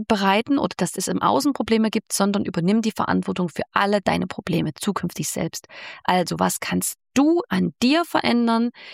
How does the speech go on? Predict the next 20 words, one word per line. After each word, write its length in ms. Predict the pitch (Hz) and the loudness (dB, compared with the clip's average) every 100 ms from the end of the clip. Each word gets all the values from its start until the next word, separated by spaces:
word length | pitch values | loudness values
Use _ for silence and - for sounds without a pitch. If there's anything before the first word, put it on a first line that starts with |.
| - - | -14 -2
damit 280 | 180 196 220 | 0 2 2
deine 200 | 220 262 | 2 0
Probleme 420 | - 220 208 214 | 0 2 2 2
vermieden 460 | - 190 190 190 | 0 0 0 2
werden? 380 | 180 175 175 175 | 2 2 0 -2
Was 200 | 185 165 | -4 -6
kannst 360 | - 190 - - - | -4 -4 -4 -8 -2
du 300 | 277 311 330 - _ _ _ _ | 0 2 0 -4 _ _ _ _
an 160 | 226 226 | 0 2
deiner 260 | 214 196 | 2 2
Kommunikation, 840 | 190 226 294 311 285 - 226 208 208 | 2 2 2 2 0 0 0 2 2
an 160 | - 185 | 2 2
deinen 200 | 185 220 | 2 0
Prozessen 520 | 311 - 240 220 220 | -2 -2 -2 0 -2
optimieren, 580 | 196 - 208 190 185 190 - - - | -4 -2 0 2 2 0 -4 -18 -4
damit 260 | 175 175 214 | 0 2 0
du 60 | 240 | 0
bessere 340 | 196 190 - | 0 0 0
Ergebnisse 680 | - 247 202 196 180 180 - | 0 2 0 2 0 -2 -4
hast? 260 | 175 - | -8 -10